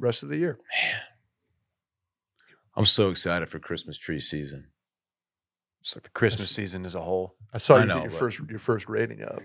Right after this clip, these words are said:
Speaker 2: Yeah.
Speaker 3: Who'd
Speaker 2: I
Speaker 3: you
Speaker 2: g-
Speaker 3: rate? I didn't see it.
Speaker 2: Some, some fella on, on, uh, X, Twitter.
Speaker 3: Oh, no.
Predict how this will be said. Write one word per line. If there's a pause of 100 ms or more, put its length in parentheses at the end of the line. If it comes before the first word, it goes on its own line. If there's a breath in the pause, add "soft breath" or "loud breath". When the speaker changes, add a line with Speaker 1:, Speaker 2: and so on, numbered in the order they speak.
Speaker 2:
Yeah. (200)
Speaker 3:
Who'd
Speaker 2:
I
Speaker 3:
you
Speaker 2:
g-
Speaker 3:
rate?
I
didn't
see
it. (680)
Speaker 2:
Some, (100)
some
fella
on, (120)
on,
uh, (380 loud breath)
X, (380)
Twitter.
Speaker 3:
Oh,
no.